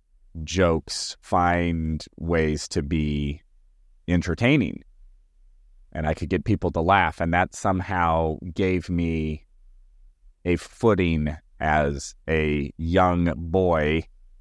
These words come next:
in the soc-, social situation. Um,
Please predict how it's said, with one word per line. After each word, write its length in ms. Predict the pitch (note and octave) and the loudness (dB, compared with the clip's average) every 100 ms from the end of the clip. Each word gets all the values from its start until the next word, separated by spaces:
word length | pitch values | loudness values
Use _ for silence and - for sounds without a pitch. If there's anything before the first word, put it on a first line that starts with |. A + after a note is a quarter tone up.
| - - _ _ _ | -20 -20 _ _ _
in 280 | F2 E2+ E2+ | -2 0 0
the 100 | F2+ | 0
soc-, 480 | - G2 - - - | 2 0 0 -12 -14
social 460 | - F#2+ F2+ F2+ F2 | -2 -2 0 -2 -2
situation. 880 | G#2+ F2+ G2+ G2 B2 - - G1+ - - - _ _ _ _ _ _ _ - | -4 -2 0 2 2 0 -6 -8 -14 -20 -20 _ _ _ _ _ _ _ -2
Um, 540 | D#2+ D2+ C#2+ C2+ C#2+ | 2 2 2 0 -6